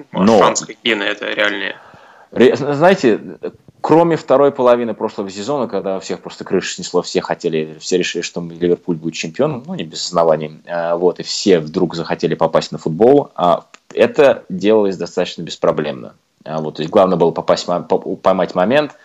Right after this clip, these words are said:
Speaker 2: Да, там за десять-пятнадцать минут все билеты расходились,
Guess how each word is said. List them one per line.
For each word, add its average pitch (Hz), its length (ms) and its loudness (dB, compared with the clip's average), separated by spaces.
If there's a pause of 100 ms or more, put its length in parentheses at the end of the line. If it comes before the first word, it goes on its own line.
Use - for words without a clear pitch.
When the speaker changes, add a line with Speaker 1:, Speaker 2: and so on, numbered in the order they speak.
(240)
Speaker 2:
Да, 87 500 2
там 80 240 -4
за 80 420 -8
десять-пятнадцать 82 600 -6
минут 80 160 -6
все 78 140 -2
билеты 82 240 0
расходились, 143 680 2